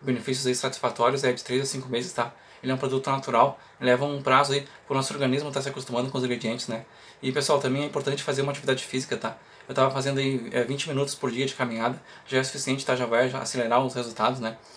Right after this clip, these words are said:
Cuidar da alimentação, é, pelo menos durante o tra-, o tratamento, né? Vou tomar bastante água, tá bom? Fazendo essas dicas aí e tomando aí corretamente o New Detox, você vai ter ótimos benefícios, tá bom? Se eu conseguir, né,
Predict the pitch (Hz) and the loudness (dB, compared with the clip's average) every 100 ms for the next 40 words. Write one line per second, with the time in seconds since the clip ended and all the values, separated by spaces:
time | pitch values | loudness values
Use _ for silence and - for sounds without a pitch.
0 | - - 120 127 139 131 127 - 127 135 | -12 -2 4 4 4 -2 -2 0 0 0
1 | - - - 127 120 117 123 123 139 143 | -8 -20 -6 0 0 0 0 0 0 2
2 | 135 131 135 135 123 123 123 123 117 135 | 0 0 0 0 0 -2 -2 0 0 0
3 | 117 120 - - - - 123 127 131 127 | -4 -6 -10 -20 -16 0 2 2 0 -4
4 | - 120 123 113 120 135 123 143 139 131 | -2 -2 -2 -4 -2 0 0 0 -2 -4
5 | 131 139 123 135 - - - 139 135 123 | -2 -2 0 -2 -6 -20 -14 -6 -2 0
6 | 143 143 139 135 143 120 131 139 127 131 | 2 2 0 -2 0 -2 -2 -2 -2 0
7 | 131 - 135 143 - - - 131 135 135 | 0 2 2 2 -6 -16 -14 -8 -4 0
8 | 139 135 139 139 127 127 113 135 - 120 | 4 4 2 -4 -2 -2 -2 -6 -4 -4
9 | 127 139 143 135 131 143 131 | -2 -2 -2 -4 -2 0 0